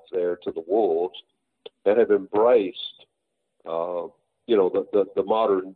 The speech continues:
Judeo-Bolshevik, uh, revolution, uh, and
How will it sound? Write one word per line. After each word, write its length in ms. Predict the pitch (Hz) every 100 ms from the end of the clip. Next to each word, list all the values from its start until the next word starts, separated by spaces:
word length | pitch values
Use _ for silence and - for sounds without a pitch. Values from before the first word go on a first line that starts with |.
| -
Judeo-Bolshevik, 1200 | 104 110 110 104 92 - 101 123 - - - - _ _ _ _ _ _ _ -
uh, 320 | 82 85 82 -
revolution, 840 | 107 107 95 107 127 - 76 85 -
uh, 400 | - 82 80 80 82 - _ -
and 500 | 101 95 92 87 87